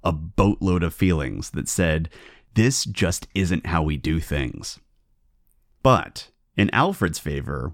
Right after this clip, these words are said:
was the fact that Anglo-Saxon culture was complex. And yes, there are rules about honorable combat, but there are also rules about honorable service.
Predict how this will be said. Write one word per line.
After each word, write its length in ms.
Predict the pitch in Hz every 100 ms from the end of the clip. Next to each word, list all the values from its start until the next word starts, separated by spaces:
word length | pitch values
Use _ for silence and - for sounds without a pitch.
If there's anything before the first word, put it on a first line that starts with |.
| -
was 160 | 92
the 80 | 92
fact 320 | - 107 107
that 120 | 92 -
Anglo-Saxon 760 | 120 127 113 - 110 - 85
culture 420 | - 110 - 73
was 160 | 64 69
complex. 840 | - 71 - 90 71 - - - _ _ _ _ - - -
And 120 | 90
yes, 460 | 120 95 - - -
there 240 | 98 98
are 200 | 98 104
rules 400 | 90 90 90 87
about 240 | 78 82 82
honorable 420 | 82 76 69 67
combat, 800 | - 139 151 101 71 50 - - _ _ _ _ _ _ _
but 120 | 95 92
there 100 | 104
are 80 |
also 280 | 120 170 -
rules 340 | 80 80 76 85
about 280 | 85 82 -
honorable 560 | 76 76 78 78 67
service. 960 | - - - 117 113 - - - -